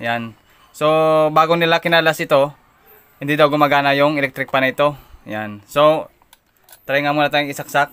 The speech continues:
Yan. Umuugong na lang daw. So, try natin isaksak. Yan. Bago saksak, on muna natin yung breaker.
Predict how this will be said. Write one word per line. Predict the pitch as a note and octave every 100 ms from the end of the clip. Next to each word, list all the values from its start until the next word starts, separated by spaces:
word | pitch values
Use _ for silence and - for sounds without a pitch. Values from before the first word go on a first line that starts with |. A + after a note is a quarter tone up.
| -
Yan. | A#2+ A#2+
Umuugong | B2+ D3+ D3+ D#3 D#3
na | D3+
lang | D3+
daw. | D3 D3+ - - _ _ _ _ _ _ - - - - -
So, | D3 D#3 D#3
try | C3+ C3+
natin | C3
isaksak. | C3 C3 - C3 -
Yan. | A2 G#2+
Bago | A2+ A#2
saksak, | C3 - B2+ - -
on | A#2+
muna | A#2+ A#2+
natin | A#2+ A#2
yung |
breaker. | A#2+ A2 A#2